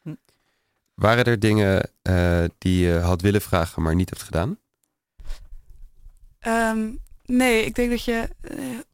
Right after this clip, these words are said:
Speaker 3: prachtig duidelijk verhaal had. Ehm, stukje, ik heb natuurlijk ook wel een stukje achtergrond, eh, opgezocht
Speaker 1: <laughs>
Speaker 3: en het een en al, ander al gezien. Ehm, ja, ik,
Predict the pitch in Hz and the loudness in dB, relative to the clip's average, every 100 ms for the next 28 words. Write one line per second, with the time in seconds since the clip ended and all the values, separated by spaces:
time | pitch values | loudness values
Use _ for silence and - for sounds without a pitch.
0 | _ _ - 247 - 220 220 214 214 - | _ _ -6 -6 -6 -4 -2 -2 -4 -6
1 | 220 220 240 226 233 - - _ 220 208 | -2 0 0 0 -2 -6 -14 _ -14 -12
2 | 202 196 202 214 _ - - 220 - - | -12 -14 -18 -20 _ -8 -8 -6 -10 -8
3 | 220 220 - 214 214 208 208 202 196 - | -6 -6 -4 -4 -4 -4 -2 -2 -2 -2
4 | - 233 - 214 - - 208 202 208 202 | -4 -6 -4 -8 -8 -10 -8 -8 -8 -8
5 | 196 196 - 202 - 208 208 - 214 202 | -8 -10 -10 -10 -6 -2 -2 -4 -6 -4
6 | - 233 233 220 208 - _ _ - 214 | -2 0 0 0 0 -4 _ _ -6 -4
7 | 208 208 - - 208 247 302 _ _ _ | -2 -4 -6 -4 -2 -2 -4 _ _ _
8 | _ _ _ - 214 208 202 202 202 202 | _ _ _ -12 -6 -4 -4 -4 -6 -10
9 | 202 202 202 220 _ _ _ _ _ - | -12 -12 -16 -18 _ _ _ _ _ -10
10 | 196 208 226 - 220 | -4 0 0 -4 -8